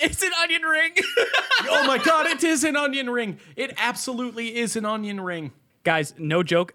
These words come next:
Speaker 3: Apparently there's a tornado touchdown in Inver Grove Heights, and I have, like, ten minutes to get to the garage. <laughs>
Speaker 1: Here we are, returning to the podcast.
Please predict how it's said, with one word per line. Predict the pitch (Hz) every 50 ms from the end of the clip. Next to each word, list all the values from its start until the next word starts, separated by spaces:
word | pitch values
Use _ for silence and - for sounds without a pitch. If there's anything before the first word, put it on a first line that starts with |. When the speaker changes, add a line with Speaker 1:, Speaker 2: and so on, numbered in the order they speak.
| _ -
Speaker 3:
Apparently | - 151 - 175 170 170 170 165
there's | 156 156 151 - 160
a |
tornado | 147 - 175 160 147 143 139 131
touchdown | - - 160 143 - - 170 143 135
in | 139 139
Inver | 139 131 139
Grove | 123 131 127 -
Heights, | - 147 135 123 -
and | 131
I | 127 120
have, | 131 131 -
like, | 131 120 -
ten | - - 156 131
minutes | 123 127 123 117 - -
to | -
get | 120 120 110
to | - -
the | - - - - - - 640 571 - - 571
garage. | 605 554 - -
<laughs> | 622 605 - - - 508 554 - - - 605 554 - - 523 571 539 494 480 494 571 571 - - - 587 539 480 480 453 480 381 359 330 - - - 880 - - 640 605 - - - - 571 554 523 480 480 539 554 523 508 - - - - 480 466 466 494 523 539 494 988 988 988 988 988 988 988 988 988 988 988 - _ -
Speaker 1:
Here | - 131 139
we | 139 147
are, | 160 147 120 98 80 107 120 - _ _ _ -
returning | - 104 - - 120 117 113 117
to | 113 -
the | 110 113
podcast. | - - 117 92 90 - - - _ - - - -